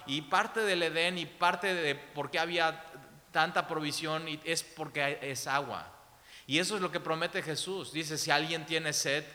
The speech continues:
que, que venga". E-, Él es el agua de vida. Y dice,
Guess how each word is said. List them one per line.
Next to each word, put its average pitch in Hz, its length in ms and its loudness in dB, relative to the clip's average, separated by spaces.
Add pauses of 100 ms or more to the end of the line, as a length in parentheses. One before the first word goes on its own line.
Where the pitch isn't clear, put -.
(320)
que, 123 160 -4
que - 240 -6
venga". 113 500 -2 (1000)
E-, 135 240 -2
Él 175 120 4
es 170 160 2
el 139 160 2
agua 156 320 6
de 139 100 2
vida. 143 340 0
Y 123 60 0
dice, 147 340 0